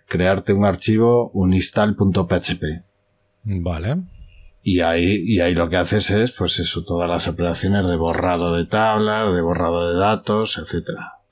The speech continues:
Speaker 2: ¿Y esto, y esto se ejecuta cuando, cuando le das al, al borrar?
Speaker 1: Al borrar.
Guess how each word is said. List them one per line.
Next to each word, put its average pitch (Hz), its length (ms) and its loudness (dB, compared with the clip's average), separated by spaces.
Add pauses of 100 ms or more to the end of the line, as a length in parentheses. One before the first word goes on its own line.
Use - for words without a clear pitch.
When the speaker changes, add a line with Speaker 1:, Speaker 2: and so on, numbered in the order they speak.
(100)
Speaker 2:
¿Y 104 160 -2
esto, 131 260 -2
y 127 100 -4
esto 120 220 -4
se 123 100 -4
ejecuta 131 680 -2
cuando, 110 400 -2
cuando 110 340 0
le 101 120 0
das 123 320 0
al, 123 280 0
al 98 240 -2
borrar? 95 360 0
Speaker 1:
Al 90 120 0
borrar. 85 400 0